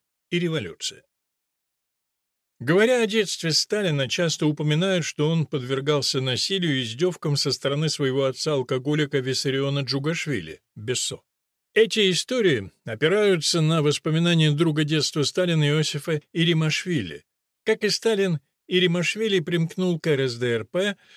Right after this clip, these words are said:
но порвал с большевиками и присоединился к меньшевикам, противникам Ленина.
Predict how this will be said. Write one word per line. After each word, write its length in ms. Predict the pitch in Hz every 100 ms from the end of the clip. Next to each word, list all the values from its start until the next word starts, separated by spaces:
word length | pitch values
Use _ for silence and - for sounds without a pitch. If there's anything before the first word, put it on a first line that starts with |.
| - -
но 240 | 180 233
порвал 420 | 233 226 202 143
с 60 | 117
большевиками 720 | 127 151 - 151 156 214 196
и 60 | 156
присоединился 840 | 156 151 156 151 175 202 165 180
к 60 | 170
меньшевикам, 800 | 180 165 185 175 156 120 110
противникам 640 | 101 117 156 156 151 156 127
Ленина. 480 | 98 82 78 76